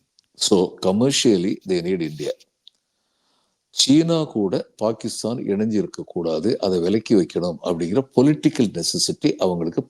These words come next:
பாகிஸ்தான்கிட்ட இருக்கு. அதனால அவங்க ரெண்டு பேரையும்,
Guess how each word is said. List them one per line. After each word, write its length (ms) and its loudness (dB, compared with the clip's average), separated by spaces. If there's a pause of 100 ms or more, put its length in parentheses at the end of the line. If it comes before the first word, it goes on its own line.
பாகிஸ்தான்கிட்ட 540 -4
இருக்கு. 340 -4 (720)
அதனால 600 0
அவங்க 240 4
ரெண்டு 260 4
பேரையும், 520 0